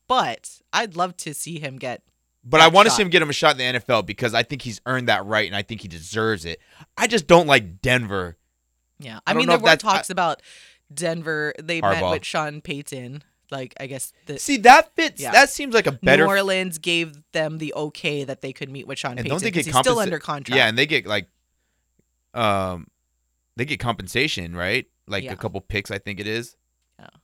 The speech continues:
Speaker 1: Like, it still has to be a deal 'cause he is under contract. Like, obviously, he
Speaker 2: It's
Speaker 1: was
Speaker 2: a
Speaker 1: able
Speaker 2: trade.
Speaker 1: to not coach but he can't coach anywhere else 'cause he's still under contract with the New Orleans Saints. So he, they gave permission for him to talk to, but I like to see him at,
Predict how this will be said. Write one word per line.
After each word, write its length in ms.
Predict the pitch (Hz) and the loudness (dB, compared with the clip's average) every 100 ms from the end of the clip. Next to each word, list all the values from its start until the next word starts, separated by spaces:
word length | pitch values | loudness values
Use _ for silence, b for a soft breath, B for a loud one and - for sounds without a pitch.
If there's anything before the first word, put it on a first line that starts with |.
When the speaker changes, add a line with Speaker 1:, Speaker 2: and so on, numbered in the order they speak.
| - | -8
Speaker 1:
Like, 220 | 180 165 | -4 -4
it 120 | 180 - | -4 -4
still 160 | 220 | -2
has 160 | 220 185 | -2 -6
to 60 | |
be 100 | 151 151 | -8 -10
a 20 | |
deal 240 | 156 147 | -8 -8
'cause 160 | 160 - | -8 -10
he 140 | 165 | -8
is 160 | 170 - | -8 -8
under 200 | 151 147 | -12 -12
contract. 500 | - 143 135 120 120 | -10 -10 -8 -8 -6
Like, 100 | 147 | -4
obviously, 360 | 165 190 185 175 | -2 -2 -4 -6
he 80 | 160 | -6
Speaker 2:
It's 40 | |
Speaker 1:
was 120 | 156 | -4
Speaker 2:
a 40 | 156 | -4
Speaker 1:
able 80 | 156 | -2
Speaker 2:
trade. 320 | - 104 151 | 0 0 -2
Speaker 1:
to 100 | 139 | -6
not 320 | 147 170 - - | -4 -2 -4 -8
coach 540 | - 180 147 - - - b b b b b _ _ | -4 -2 -2 -6 -8 -10 b b b b b _ _
but 280 | - 151 139 | -4 -4 -4
he 120 | - | -8
can't 260 | 156 160 - | -6 -4 -4
coach 220 | 151 147 151 | -8 -8 -8
anywhere 320 | 147 143 143 | -8 -6 -6
else 180 | 139 - | -6 -8
'cause 140 | 127 | -12
he's 140 | 131 | -12
still 220 | - 147 139 | -10 -8 -8
under 180 | 131 | -10
contract 520 | - 131 127 131 120 127 | -12 -12 -10 -8 -10 -10
with 220 | 139 - | -14 -12
the 60 | 131 | -12
New 140 | 127 | -12
Orleans 360 | 123 123 120 - | -12 -12 -12 -8
Saints. 340 | 147 120 - | -8 -8 -10
So 340 | - 160 135 - b b b b | -4 -4 -4 -10 b b b b
he, 100 | 147 | -12
they 300 | 143 160 160 | -8 -6 -6
gave 300 | 143 165 160 | -6 -6 -6
permission 600 | - 147 151 - 151 139 | -10 -10 -8 -8 -10 -12
for 200 | - 147 | -16 -14
him 240 | 139 139 135 | -12 -12 -12
to 160 | 139 | -14
talk 280 | 110 123 113 | -10 -10 -10
to, 300 | - 127 117 | -14 -14 -12
but 160 | - - 135 | -6 -2 0
I 140 | 311 | 0
like 160 | 226 - | 0 -6
to 80 | |
see 160 | 156 151 | -10 -10
him 120 | 143 | -10
at, 180 | 131 | -12